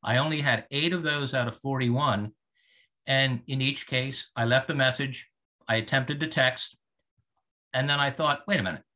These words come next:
do I want to chase these people down?" No. If they don't want to talk to me, I'll leave a message the old-fashioned way. They're an agent. They're gonna listen to the message. They're not eighteen years old expecting no message, right? In many cases, they're fifty to sixty years old.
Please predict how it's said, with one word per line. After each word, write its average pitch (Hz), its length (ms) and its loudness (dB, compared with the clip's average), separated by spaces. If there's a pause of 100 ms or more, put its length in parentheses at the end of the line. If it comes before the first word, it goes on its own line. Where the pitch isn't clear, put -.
(260)
do 160 120 -4
I 202 100 2
want 233 160 2
to - 40 0
chase 175 360 -4
these 170 140 -2
people 180 320 -4
down?" 175 260 0
No. 269 260 0 (200)
If 170 120 -12
they 214 120 0
don't 220 180 4
want 175 180 2
to - 40 -16
talk 196 220 -2
to 170 80 -2
me, 156 140 0
I'll 127 240 4
leave 151 220 2
a 220 40 0
message 220 480 2
the 127 120 -2
old-fashioned 160 580 -2
way. 104 180 0
They're 131 200 2
an 117 40 4
agent. 190 400 2
They're 127 100 -2
gonna 135 220 -2
listen 170 300 0
to 180 80 -2
the 185 60 -4
message. 147 520 0 (300)
They're 113 120 0
not 110 300 2
eighteen 160 480 0
years 160 280 0
old 135 280 0
expecting 120 760 -2
no 127 260 4
message, 110 580 -2 (500)
right? 110 180 0
In 120 80 -4
many 170 200 2
cases, 139 560 0
they're 135 380 2
fifty 147 320 -4
to 131 80 -4
sixty 113 360 -4
years 92 240 -2
old. 95 280 -6